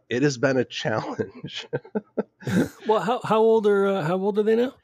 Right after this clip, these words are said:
Speaker 1: The, so Isabella is twelve. She just turned twelve in May, and Gabriella is ten. She just turned ten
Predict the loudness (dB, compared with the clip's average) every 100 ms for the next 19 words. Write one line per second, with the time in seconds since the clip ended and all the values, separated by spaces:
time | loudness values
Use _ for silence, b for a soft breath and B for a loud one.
0 | _ 0 2 2 2 4 4 2 2 2
1 | 4 4 4 4 2 0 -2 -8 -2 0
2 | 4 2 2 -2 -2 -2 -4 -2 -4 0
3 | 2 2 2 -2 0 4 4 6 4 2
4 | -2 -2 0 0 2 2 2 2 0 -4
5 | -8 -8 -2 0 -2 -4 -12 -12 -10 -10
6 | -4 -2 0 -2 -6 -4 -2 -2 -4